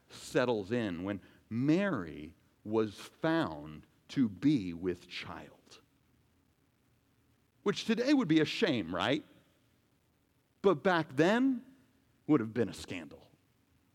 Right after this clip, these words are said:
A young girl promised to a young man, kept for one another, but found to be with the child of another.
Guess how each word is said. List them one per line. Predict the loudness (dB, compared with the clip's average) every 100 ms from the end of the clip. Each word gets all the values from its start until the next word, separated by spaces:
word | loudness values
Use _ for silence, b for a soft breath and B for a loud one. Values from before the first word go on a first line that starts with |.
| _ _ _ _ _ _ _ _ _ 2
A |
young | 4 6 6 4
girl | 4 4 4
promised | 2 2 2 0 0
to | 6 6
a |
young | 6 4 4
man, | 4 4 2
kept | -6 -4 -4 -4 -4
for | 2
one | 2 2
another, | 0 2 4 2 B B
but | 2 2
found | -2 2 4 4 2 -2 B B
to | -4 -4
be | 6 6 6 2 -2 B 2
with | 4 4
the | 0
child | 0 -2 0 2 2 0 -2 -8 0
of | 4
another. | 6 6 6 6 2